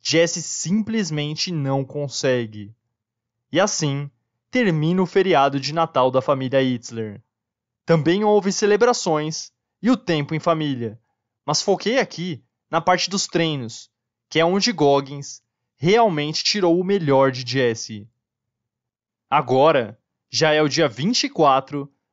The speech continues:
da saga de Jesse Itzler e David Goggins. Às seis horas da manhã em Connecticut, o tempo está péssimo. Há quarenta centímetros de neve no chão,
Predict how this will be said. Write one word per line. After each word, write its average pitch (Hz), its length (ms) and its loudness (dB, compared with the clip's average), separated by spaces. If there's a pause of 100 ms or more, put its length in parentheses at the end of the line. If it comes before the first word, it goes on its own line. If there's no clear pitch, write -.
da 143 160 2
saga 135 340 0
de 120 160 -10
Jesse 143 420 0
Itzler 165 540 -4 (260)
e 202 140 -4
David 139 400 0
Goggins. 127 720 0 (420)
Às 127 140 -4
seis 214 400 2
horas 170 220 2
da 165 80 0
manhã 151 240 -2
em 123 80 -8
Connecticut, 139 920 -4 (320)
o 139 80 -6
tempo 175 320 -2
está 196 220 2
péssimo. 127 760 0 (500)
Há 131 140 0
quarenta 170 560 2
centímetros 131 640 -6
de 117 120 -8
neve 139 340 -2
no 233 120 0
chão, 143 420 -2